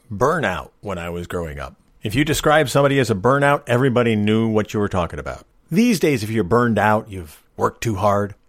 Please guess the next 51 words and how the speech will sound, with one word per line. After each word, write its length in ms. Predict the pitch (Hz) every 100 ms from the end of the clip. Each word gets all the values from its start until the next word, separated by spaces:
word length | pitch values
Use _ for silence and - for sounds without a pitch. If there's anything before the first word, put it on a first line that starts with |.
| -
you 60 |
got 200 | 107 82
too 120 | -
much 200 | 131 117
on 100 | 117
your 120 | 107 107
plate 240 | - 107
at 100 | 101
work, 380 | 92 95 - - _ -
you're 160 | 104
burned 320 | 87 127 143
out 160 | 123 127
from 160 | - 107
all 80 |
the 80 | 101
work 200 | 101 107
they've 180 | 101 95
given 240 | 104 95
you 100 | 95
at 100 | 90
school. 440 | - - 92 87 - _ -
When 160 | 101
I 80 | 131
was 160 | 180 160
growing 240 | 165 156
up, 160 | 156 120
if 140 | -
you 100 | 120
were 140 | 160
a 20 | 143
burnout, 540 | 123 143 147 147 143 _ -
you 180 | 131 127
spent 320 | - 117 113
way 720 | 104 110 123 131 131 127 123
too 240 | - 117
much 300 | 113 107 -
time 280 | 110 104 98
using 380 | 98 101 92 101
illegal 460 | 120 120 117 110 104
herbs 260 | 117 110 98
and 100 | 98
spices 480 | - 101 101 101 95
or 140 | 101
other 320 | 120 113 113 -
illicit 420 | 110 107 - 98
substances. 760 | - 107 98 - - 73 - - _ _
Basically, 440 | 147 127 123 110 107
you're 140 | 98
a 60 | 92
drug 260 | 101 82
addict. 440 | 69 67 - -